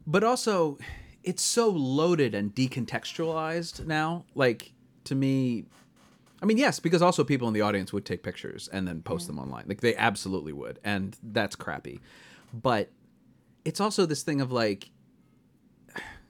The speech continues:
Speaker 1: it's somehow gotten silly. Like, it, it's not, it, it's also everywhere,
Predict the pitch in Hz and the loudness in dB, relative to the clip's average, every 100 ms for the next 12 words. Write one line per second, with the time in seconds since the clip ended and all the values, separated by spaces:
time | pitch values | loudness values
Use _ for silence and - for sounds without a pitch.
0 | _ 165 - 277 262 185 135 147 110 - | _ -6 -2 -2 0 0 -2 -4 -4 -4
1 | - 160 85 - _ _ _ _ _ 131 | -2 -2 -2 -8 _ _ _ _ _ 0
2 | 127 - 123 143 151 156 156 160 147 180 | 0 0 -18 -20 -4 -2 0 -2 0 0
3 | 165 - 165 - 180 262 220 - 131 110 | 0 0 -4 2 4 4 4 2 2 0
4 | 95 60 - | -2 -6 -12